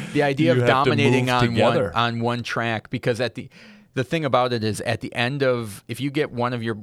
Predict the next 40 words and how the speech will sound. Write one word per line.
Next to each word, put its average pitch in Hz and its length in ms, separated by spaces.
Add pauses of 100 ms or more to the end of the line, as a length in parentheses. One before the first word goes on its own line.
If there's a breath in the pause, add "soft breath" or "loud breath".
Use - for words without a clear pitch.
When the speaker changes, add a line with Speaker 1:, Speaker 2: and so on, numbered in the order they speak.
(220)
Speaker 1:
uh, 98 280
campers 117 500
to 117 100
the 101 80
very 107 320
end, 101 360 (260 loud breath)
all 151 220
of 156 100
the 127 60
cards 123 340
that 107 140
have 107 200
movement 127 760 (580)
Speaker 2:
For 101 240
Speaker 1:
for 127 120
Speaker 2:
that - 60
Speaker 1:
that 120 180
Speaker 2:
track. 101 120 (320)
Speaker 1:
track - 120
are 120 160
essentially 139 440
kinda 117 240
useless. 104 560
You 107 60
can, 117 280
they're 120 220
one 110 340
energy. 117 460 (180)
That's 110 200
what 110 140
you - 80
can 113 140
use 110 220
them 98 100
for. - 340
Speaker 2:
Well, 101 160
and 107 220
you 139 160
must 101 720
get 92 240